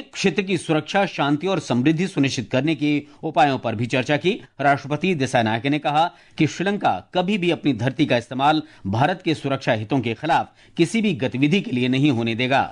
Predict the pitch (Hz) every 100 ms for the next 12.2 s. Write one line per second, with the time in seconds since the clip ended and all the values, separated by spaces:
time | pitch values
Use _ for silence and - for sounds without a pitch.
0 | - - - 170 202 277 302 247 208 120
1 | 240 240 170 208 180 165 151 196 254 180
2 | - 165 160 208 156 156 175 135 135 139
3 | 160 185 - 180 196 - 156 156 135 123
4 | 143 151 165 170 175 202 - - - 147
5 | 165 208 - - - - 123 220 - 143
6 | 143 143 196 - 127 117 147 - 110 110
7 | 185 165 175 - _ - 120 135 110 151
8 | 190 - 131 123 127 139 170 - - -
9 | 156 131 147 180 - 147 151 147 - 151
10 | 220 139 131 135 131 - 127 143 127 123
11 | 139 107 78 _ - - - 120 120 127
12 | 165